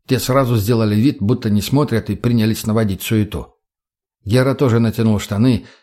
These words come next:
которые больше напоминали какие-то лохмотья, и теперь уже прямой наводкой направился к другу. «Здорово, долбоёбина!» — растянул руки для объятий он.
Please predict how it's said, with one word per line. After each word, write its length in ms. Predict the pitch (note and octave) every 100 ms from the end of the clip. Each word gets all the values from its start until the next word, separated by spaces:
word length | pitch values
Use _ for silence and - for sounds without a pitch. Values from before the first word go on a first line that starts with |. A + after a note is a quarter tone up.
| _
которые 340 | - A2 A#2+ A2+
больше 300 | C3+ C3+ A#2
напоминали 580 | G#2 G#2+ A2+ C3 B2
какие-то 440 | G2+ G2+ A#2 A#2 A2+
лохмотья, 600 | A2 - C#3+ A#2 - - _ _ _
и 100 | A2
теперь 300 | B2 C3+ B2+
уже 180 | A#2 A#2+
прямой 360 | C3 C3 A#2+
наводкой 460 | A2 A2 D3 - A2
направился 600 | A2+ - A#2 A2 G#2+ G#2+
к 80 | G#2
другу. 320 | G#2+ D#2+ - _ _ _ _ _ _
«Здорово, 640 | G#2+ F#2 A2 A#2+ A2+ F#2 - -
долбоёбина!» — 840 | A2 G2 A2+ A2 F#2 E2+ D2+ - _ _ _
растянул 480 | B2+ A#2+ C3+ A#2+ G#2+
руки 260 | A2+ C3+ A2+
для 160 | G2+
объятий 400 | G#2+ A2+ G#2+ -
он. 180 | F#2+ C#2